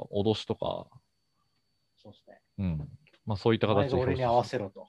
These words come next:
Speaker 1: そうそうそうそうそう。
Speaker 2: <clears throat>
Speaker 1: まあ、暴力の本質、
Speaker 2: 実力行使ですね。うん。
Speaker 1: 暴力の本質だと思う。
Speaker 2: はい。
Speaker 1: 三つ目っていうのは、えっと、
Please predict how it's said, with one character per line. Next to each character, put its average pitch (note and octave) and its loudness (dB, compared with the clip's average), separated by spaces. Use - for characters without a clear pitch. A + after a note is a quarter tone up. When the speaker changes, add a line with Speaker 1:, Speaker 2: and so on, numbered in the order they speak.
Speaker 1:
そ F#2+ 2
う E2 0
そ E2 -2
う D#2 -8
そ - -10
う - -12
そ - -12
う - -12
そ - -16
う。 - -8
Speaker 2:
<clears throat> B2 -10
Speaker 1:
ま D3 2
あ、 - 4
暴 C#3+ 6
力 E2 2
の F#2 0
本 A#2+ -2
質、 - -10
Speaker 2:
実 F2+ -6
力 - -8
行 - -
使 - -16
で - -
す - -20
ね。 D3 -12
う A2 -6
ん。 - -4
Speaker 1:
暴 B2+ 2
力 E2+ -2
の D#2+ -2
本 F2 -2
質 - -6
だ F2 0
と - -14
思 - -16
う。 - -20
Speaker 2:
は G#2+ -8
い。 F2+ -14
Speaker 1:
三 C3+ 0
つ C4 -6
目 B3 -2
っ - -8
て D#3+ 2
い D#3 6
う - 0
の D3 2
は、 E3 2
え F2+ 2
っ E2+ -2
と、 E2+ 4